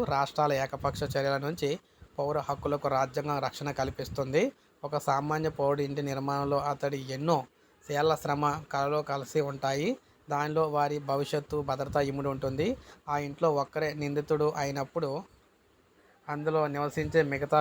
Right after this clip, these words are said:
వ్యక్తులకు ఆశ్రయం లేకుండా ఎలా చేస్తారు? అలాగే అక్రమ కట్టడాల తొలగింపు కోసం ఇంటి యజమానికి పదిహేను రోజులు గడువు ఇవ్వాలి. అంతేకాకుండా మూడు నెలల్లో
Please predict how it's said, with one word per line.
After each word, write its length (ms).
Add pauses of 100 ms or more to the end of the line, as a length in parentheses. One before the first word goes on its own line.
వ్యక్తులకు 460
ఆశ్రయం 380
లేకుండా 320 (100)
ఎలా 140 (120)
చేస్తారు? 440 (480)
అలాగే 320 (200)
అక్రమ 400
కట్టడాల 360 (100)
తొలగింపు 400 (100)
కోసం 240 (140)
ఇంటి 240
యజమానికి 560
పదిహేను 380
రోజులు 280
గడువు 300
ఇవ్వాలి. 300 (520)
అంతేకాకుండా 680 (100)
మూడు 300
నెలల్లో 380